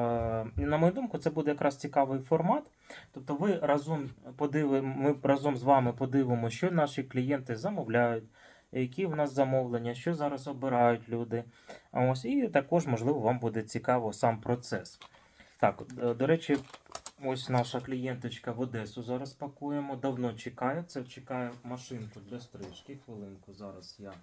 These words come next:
тут доберуся до цього замовлення. І зараз подивимося, як роби-, відбувається сам процес. Ось ця машинка, яку клієнтка наша замовила.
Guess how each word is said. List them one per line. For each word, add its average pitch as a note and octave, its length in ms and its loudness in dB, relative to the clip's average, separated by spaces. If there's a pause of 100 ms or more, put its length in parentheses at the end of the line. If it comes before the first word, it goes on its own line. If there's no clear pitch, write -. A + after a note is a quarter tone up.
(840)
тут G#2+ 180 -14 (500)
доберуся B2+ 680 -4
до C#3+ 120 -10
цього D#3+ 360 -10
замовлення. E3 840 -4 (760)
І G#3+ 240 -6 (280)
зараз C#3+ 320 -10
подивимося, C3+ 560 -10
як B2+ 100 -12
роби-, B2 240 -10
відбувається B2 680 -4
сам A#2+ 200 -6
процес. G#2+ 460 -12
Ось C3 220 -2
ця A#2 120 4
машинка, A2+ 600 0 (760)
яку C3+ 340 -4
клієнтка C3 600 -6
наша B2+ 300 -4
замовила. B2 920 0